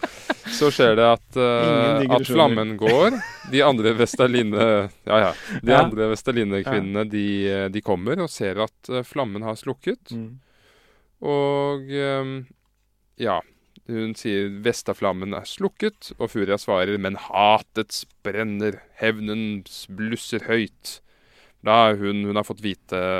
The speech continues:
Speaker 1: at Katalina, mannen hun elsker, har skjendet hennes søster, og det er voldsomt, og, men, eh, disse Vestalinene kan jo ikke tåle at hun har latt flammen slukke, så de sender henne til et fengsel hvor hun, hvor hun skal dø. De begraver henne levende, rett og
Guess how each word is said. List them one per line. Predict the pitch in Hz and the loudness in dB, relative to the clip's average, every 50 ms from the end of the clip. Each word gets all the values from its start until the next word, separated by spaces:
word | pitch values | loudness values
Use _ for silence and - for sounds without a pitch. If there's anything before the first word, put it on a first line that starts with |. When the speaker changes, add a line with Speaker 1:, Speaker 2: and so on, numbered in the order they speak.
| 90 85 | -4 -6
Speaker 1:
at | 85 _ _ _ - _ | -8 _ _ _ -20 _
Katalina, | - - 87 - 90 90 92 95 95 95 | -12 -12 -12 -10 -8 -10 -8 -6 -6 -4
mannen | 95 90 87 85 85 | -4 -4 -6 -6 -10
hun | 85 85 85 | -12 -8 -6
elsker, | 98 101 101 - - - - - 90 85 | -6 -6 -6 -8 -12 -14 -12 -12 -12 -8
har | 87 87 85 82 82 82 - | -8 -8 -8 -8 -10 -12 -12
skjendet | - - - 104 98 90 85 - | -12 -8 -6 -6 -6 -8 -10 -12
hennes | 90 87 85 - | -14 -16 -16 -10
søster, | - - 139 - - - - - 175 185 | -6 -6 -4 -4 -6 -14 -8 -6 -4 -4
og | 170 147 143 | -4 -4 -4
det | 165 180 | -2 -2
er | 170 160 | -2 -2
voldsomt, | 156 147 135 - - 175 190 _ _ - | -2 -4 -6 -6 -8 -8 -8 _ _ -10
og, | 127 127 127 127 127 _ _ _ _ _ _ _ _ _ _ _ _ _ | -6 -4 -2 -4 -4 _ _ _ _ _ _ _ _ _ _ _ _ _
men, | 127 131 127 127 127 127 123 127 | -4 -2 -2 -2 -2 -4 -4 -4
eh, | 123 123 123 | -4 -4 -6
disse | 120 120 117 - - | -6 -8 -10 -8 -4
Vestalinene | 110 107 - - 123 120 117 101 95 113 | -4 -4 -4 -4 -4 -2 -2 -2 -2 -6
kan | 110 127 107 | -6 -8 -8
jo | 92 | -8
ikke | 95 - 104 - | -10 -12 -8 -6
tåle | 117 98 92 98 | -6 -4 -4 -6
at | 98 - | -10 -10
hun | - 101 | -10 -10
har | 101 101 | -8 -8
latt | 101 101 | -8 -10
flammen | - - 131 120 101 90 87 87 92 98 98 98 101 | -8 -8 -8 -8 -8 -8 -10 -10 -10 -12 -12 -14 -16
slukke, | - - - 127 120 _ _ - 151 160 | -18 -12 -10 -10 -10 _ _ -8 -8 -6
så | - - - 135 123 | -6 -6 -8 -8 -8
de | 110 - 113 110 | -6 -6 -6 -6
sender | 113 - - 131 107 90 85 90 | -6 -6 -8 -8 -8 -8 -10 -12
henne | 90 95 107 110 | -10 -10 -12 -12
til | - - 101 90 87 92 98 107 123 - _ - | -8 -8 -8 -8 -8 -10 -12 -14 -16 -18 _ -14
et | - - | -12 -8
fengsel | - - 101 85 - - - 117 107 101 | -6 -8 -8 -8 -10 -8 -8 -8 -6 -4
hvor | 101 104 | -6 -6
hun, | 104 104 | -6 -8
hvor | 120 - - - 117 117 | -10 -14 -14 -10 -10 -10
hun | 107 | -8
skal | - - 131 | -6 -6 -6
dø. | 107 98 92 92 98 | -4 -2 -4 -2 -2
De | 117 123 | -4 -4
begraver | 117 120 110 107 104 95 92 95 98 | -4 -4 -2 -2 -2 -2 -2 -6 -6
henne | 104 117 120 | -6 -6 -6
levende, | 131 117 95 95 107 | -6 -6 -6 -6 -6
rett | 101 87 - | -8 -8 -10
og | - | -14